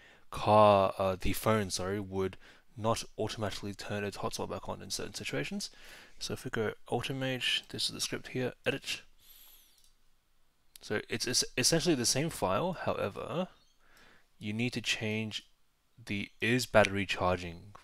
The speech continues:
um, condition. So instead of that, 'cause I realized it was a bit buggy for my phone, so disconnect all, delete. You actually wanna check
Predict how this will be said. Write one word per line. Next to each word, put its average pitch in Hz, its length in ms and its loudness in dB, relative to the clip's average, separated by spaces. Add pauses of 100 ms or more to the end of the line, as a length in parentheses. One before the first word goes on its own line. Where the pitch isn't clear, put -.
(300)
um, - 400 -10
condition. - 420 -14 (580)
So - 140 -2
instead 113 300 2
of 104 100 0
that, 123 380 4 (100)
'cause - 160 -6
I 87 80 0
realized 104 340 6
it 98 40 -4
was 92 160 -6
a 95 40 -12
bit - 220 -4
buggy 95 240 0
for 92 160 -8
my 90 140 -2
phone, 101 340 -10 (840)
so 90 300 -8
disconnect - 460 -8
all, 123 680 -6 (1300)
delete. 110 460 -8
You 110 160 -8
actually 117 300 -2
wanna 104 160 -2
check - 480 -4